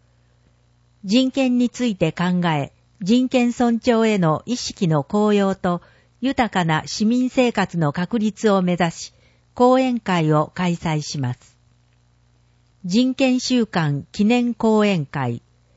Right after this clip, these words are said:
入場料無料。時、十二月六日日曜、十三時三十分から十五時。ところ、リージョンプラザ文化ホール。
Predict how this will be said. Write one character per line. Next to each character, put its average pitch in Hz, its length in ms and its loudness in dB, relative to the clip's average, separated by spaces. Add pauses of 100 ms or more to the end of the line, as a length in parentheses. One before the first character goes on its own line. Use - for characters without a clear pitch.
(260)
入 240 280 2
場 233 320 2
料 135 480 0
無 170 140 -2
料。 156 420 0 (1200)
時、 196 480 0 (120)
十 202 280 2
二 247 160 0
月 220 320 -2
六 196 160 2
日 180 520 -2
日 175 380 -2
曜、 165 300 2 (340)
十 240 280 0
三 247 320 0
時 151 140 -2
三 220 300 0
十 220 140 -2
分 156 340 -4
か 151 140 -4
ら 131 240 -4 (120)
十 214 340 2
五 160 200 4
時。 127 220 -10 (880)
と 202 80 0
こ 214 160 4
ろ、 185 320 2
リ 233 280 0
ー - 20 -8
ジ 254 100 2
ョ 240 60 4
ン 233 100 0
プ 233 120 -2
ラ 180 180 2
ザ 143 260 -2
文 208 300 0
化 202 180 -2
ホ 175 220 2
ー 131 40 0
ル。 123 160 -8